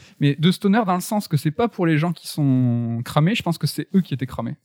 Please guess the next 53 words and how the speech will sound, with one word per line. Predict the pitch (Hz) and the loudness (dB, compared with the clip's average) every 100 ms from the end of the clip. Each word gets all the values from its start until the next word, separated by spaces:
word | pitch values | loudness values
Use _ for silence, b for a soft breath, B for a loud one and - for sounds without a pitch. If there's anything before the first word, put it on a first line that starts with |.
| _ - | _ -2
Et | 135 | 0
en | |
fait, | 190 214 - | 0 -4 0
ils | 165 | 2
étaient | 160 160 | 2 -2
tous, | 151 262 269 - | -2 -2 -2 -6
euh, | 190 147 | -6 -4
complètement | 175 175 185 | -2 0 0
perchés | 175 151 - 247 | -2 -4 -2 -2
parce | 156 | 0
que | - | 0
le | 143 | 2
jeu | 160 196 | 4 4
en | 180 | 4
lui-même, | 170 160 233 339 b b b b b | 4 2 0 -4 b b b b b
je | - 156 | 2 2
trouve | 156 285 - | 4 0 -2
qu'il | - 170 | 2 4
est | 226 214 170 | 6 4 4
lunaire, | 160 208 170 196 | 6 6 4 -2
il | 165 147 143 | 0 0 0
est | 156 | 0
au-dessus, | 170 - - 165 | -2 -4 -8 -2
il | 147 147 | 0 2
est, | 147 147 | 0 0
il | 151 | -2
flotte | 147 175 202 202 | -4 0 2 0
au-dessus | 151 151 | -4 -6
du | 151 | -6
sol, | - 170 202 | 0 2 2
il | |
y | |
a | 139 | 0
plein | 175 | 0
de | 180 | 0
trucs | - 220 | 0 -2
qui | - | -2
font | 151 - 175 208 | -6 -2 -2 -2
que | - 180 226 B B B B B _ | 0 2 2 B B B B B _
le | 160 | 6
scénario, | - 185 180 170 165 214 | 6 0 0 2 4 4
déjà, | 165 160 190 | 4 2 0
est-ce | - | 0
qu'on | 156 | -2
peut | 147 | -2
essayer | 143 160 147 | -4 -2 -2
de | |
le | 147 | 0
résumer ? | 143 151 139 143 151 170 202 214 147 | -2 -2 -2 0 2 4 4 4 2
Donc, | 139 147 | 0 -2
on | 139 143 | -2 0
est | 147 | 0
un, | 143 | -2